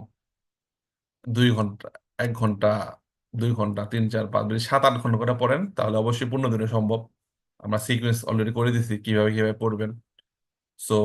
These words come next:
এই নাম্বারগুলোতে WhatsApp-এ নক দিবেন যে ভিআইপি র‍্যাপিড কোর্সে ভর্তি হব, ডিটেলস পাঠিয়ে দিব,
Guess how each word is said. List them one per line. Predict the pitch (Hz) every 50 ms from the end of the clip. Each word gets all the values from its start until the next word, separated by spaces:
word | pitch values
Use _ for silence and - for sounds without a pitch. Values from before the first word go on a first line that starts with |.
| 104 - -
এই | 113 117
নাম্বারগুলোতে | 117 117 113 113 110 113 117 113 117 113 107
WhatsApp-এ | 110 110 - 117 113 117 110
নক | 107 107 104 113
দিবেন | 113 131 147 196 196 - - _ _ 117 101
যে | 104 104 101 101 - - - 107
ভিআইপি | 101 107 110 110 113 123 123
র‍্যাপিড | 113 110 98 110 110
কোর্সে | 117 110 117 117
ভর্তি | 101 107 104 104 - 117
হব, | 110 107 113 147 208 - - _ _ _ _ _ _ _ _ _ _ _ _ _
ডিটেলস | - 113 110 113 110 113 113 -
পাঠিয়ে | 123 120 123 120 120
দিব, | 131 143